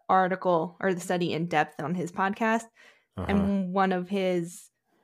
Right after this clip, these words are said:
Speaker 1: takeaways was like, "Well, maybe the road runners are just, like, not doing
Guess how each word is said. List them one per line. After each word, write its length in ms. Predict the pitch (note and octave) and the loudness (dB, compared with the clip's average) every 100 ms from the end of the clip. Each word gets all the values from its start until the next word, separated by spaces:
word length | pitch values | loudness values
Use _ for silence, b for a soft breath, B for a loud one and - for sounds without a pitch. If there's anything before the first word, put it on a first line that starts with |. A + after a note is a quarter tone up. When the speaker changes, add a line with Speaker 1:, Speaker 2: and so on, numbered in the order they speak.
| _ _ | _ _
Speaker 1:
takeaways 440 | - F3+ F3 D#3+ F3 | -6 -4 -2 -2 -2
was 100 | F3+ | -6
like, 220 | E3 - | -6 -4
"Well, 120 | F3+ | -2
maybe 240 | F3+ F3 G#3 | 0 2 2
the 120 | G3+ | 0
road 200 | F3 F3 F3 | 0 0 0
runners 300 | F3 F3+ F3+ | 0 -2 -2
are 80 | |
just, 200 | E3+ E3+ | -4 -2
like, 140 | F3 F3+ | -4 -2
not 320 | F3+ D#3+ - _ _ _ _ - | 0 0 -2 _ _ _ _ -6
doing 400 | F3+ E3 D#3+ F3 | -2 -2 -4 -10